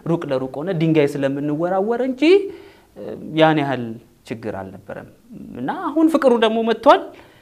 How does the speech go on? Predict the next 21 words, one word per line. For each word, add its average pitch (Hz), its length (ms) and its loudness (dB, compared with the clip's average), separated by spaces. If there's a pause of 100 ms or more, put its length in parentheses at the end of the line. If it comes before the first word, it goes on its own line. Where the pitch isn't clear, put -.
(220)
ችግሩ 170 280 2
ተፈቷል፣ 285 520 6
ፍቅር 233 220 -4
በፍቅር 175 340 -2
ሆነናል፣ 220 400 -4
አንድ 160 220 0
ላይ 147 160 -2
ሆነናል። 156 360 -6
ቅድም 165 260 -8
ፍፄ 160 200 -8
እንዳልከውም 190 500 -4
ይሄ 165 120 -2
እኛ 160 140 -2
ጋር 170 180 -4
የተፈጠረው 180 520 -4
ፍቅር 339 260 2 (400)
ህዝቡም 175 480 8
ጋር 180 180 12
እንዲወርድ 170 420 4
ነው 143 140 -2
ፍላጎታችን 113 760 -8